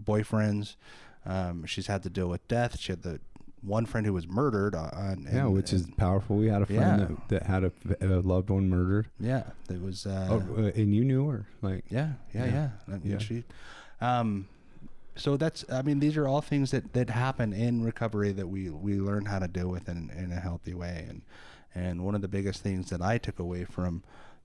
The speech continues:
Speaker 1: the conversation that we've had about that friend who, who,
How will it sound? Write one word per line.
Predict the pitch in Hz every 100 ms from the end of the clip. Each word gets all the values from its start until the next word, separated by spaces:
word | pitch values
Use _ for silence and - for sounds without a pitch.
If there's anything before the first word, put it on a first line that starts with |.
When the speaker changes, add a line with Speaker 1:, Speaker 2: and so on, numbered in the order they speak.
| -
Speaker 1:
the |
conversation | 104 95 87 98 92 87
that | 87
we've | 85 90
had | 92 87
about | 92 92
that | 101 87
friend | - 87 87
who, | 90 82 - - - - - 95
who, | 87 82 -